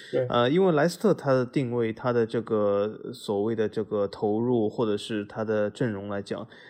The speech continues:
Speaker 2: 要复制他的拿任何冠军，包括联赛或者足总杯来说，都是相当难的。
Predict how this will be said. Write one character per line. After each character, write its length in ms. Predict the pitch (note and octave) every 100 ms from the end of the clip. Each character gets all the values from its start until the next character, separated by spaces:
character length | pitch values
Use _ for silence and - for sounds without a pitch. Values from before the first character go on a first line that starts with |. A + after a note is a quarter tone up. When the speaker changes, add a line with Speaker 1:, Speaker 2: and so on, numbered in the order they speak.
| -
Speaker 2:
要 540 | D3+ B2 G#2+ G#2 G#2+ B2 _ _ _ _ - -
复 340 | - C#4 G3+
制 280 | B2+ E3 B2
他 180 | - B2+
的 200 | A#2 G#2+
拿 180 | A2+ A#2
任 160 | C#4
何 120 | A3+ A2
冠 160 | G2
军， 140 | G2 G#2
包 140 | A#2+
括 120 | A2+
联 200 | F#2+ G2
赛 120 | G#2
或 140 | G#2 G#2
者 100 | G2
足 140 | G#2+
总 140 | G#2 F#2
杯 140 | G#2
来 100 | F#2+
说， 160 | F#2 G2+
都 180 | B2+
是 120 | A2+ G2+
相 180 | A2+
当 140 | A2 A2
难 160 | G2
的。 120 | -